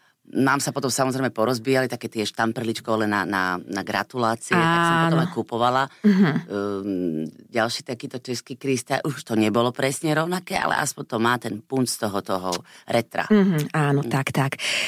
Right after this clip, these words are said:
Speaker 2: A, a dobre sa z toho jedlo aj servírovalo. A konec koncov, keď sme pri tom jedle, tak vlastne v seriáli, e, vy nemáte ďaleko k lahôdkám, <laughs> lebo vaša seriálová sestra,
Speaker 1: Áno.
Speaker 2: e,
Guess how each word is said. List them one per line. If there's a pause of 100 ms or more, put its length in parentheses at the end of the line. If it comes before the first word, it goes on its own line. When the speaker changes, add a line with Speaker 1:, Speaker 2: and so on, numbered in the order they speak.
Speaker 2:
A,
a
dobre
sa
z
toho
jedlo
aj
servírovalo.
A
konec
koncov,
keď
sme
pri
tom
jedle,
tak
vlastne
v
seriáli,
e, (840)
vy
nemáte
ďaleko
k
lahôdkám,
<laughs>
lebo
vaša
seriálová
sestra,
Speaker 1:
Áno.
Speaker 2:
e,